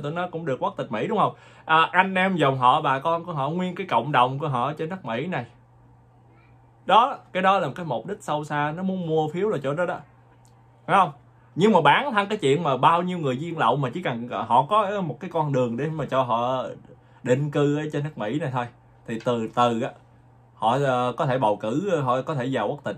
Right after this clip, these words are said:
và họ bỏ phiếu, đúng chưa? Là coi như là, ờ, tụi, ờ, bên đảng Dân Chủ nó được bao nhiêu triệu phiếu nữa rồi, đúng không?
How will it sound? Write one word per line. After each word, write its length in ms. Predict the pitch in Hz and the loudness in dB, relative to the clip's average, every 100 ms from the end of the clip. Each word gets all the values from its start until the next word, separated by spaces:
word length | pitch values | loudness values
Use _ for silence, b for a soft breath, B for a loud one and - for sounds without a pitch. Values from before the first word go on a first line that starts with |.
| - | -8
và 100 | 101 | -8
họ 220 | 107 120 | -6 -4
bỏ 160 | 117 123 | -4 -4
phiếu, 240 | 160 202 | -4 -2
đúng 140 | 214 | -2
chưa? 140 | 185 143 - _ - | -2 -4 -6 _ -6
Là 160 | 117 113 | -4 -2
coi 120 | 147 | 0
như 140 | 143 | 0
là, 180 | 123 98 - b b b | -2 -4 -8 b b b
ờ, 340 | 123 120 120 - B B B | -2 0 -2 -4 B B B
tụi, 300 | 117 131 139 | 0 2 2
ờ, 120 | 135 | 2
bên 160 | 143 143 | 0 -2
đảng 220 | 113 160 | -2 -4
Dân 100 | 139 | -4
Chủ 160 | 104 | -4
nó 100 | 165 | -2
được 240 | 143 107 - | -4 -6 -2
bao 140 | 131 | -2
nhiêu 140 | 139 123 | 0 -2
triệu 140 | 110 117 | -4 -2
phiếu 240 | 165 233 | 0 2
nữa 100 | 208 | 2
rồi, 100 | 127 | 2
đúng 120 | 196 | 2
không? 120 | 196 | 2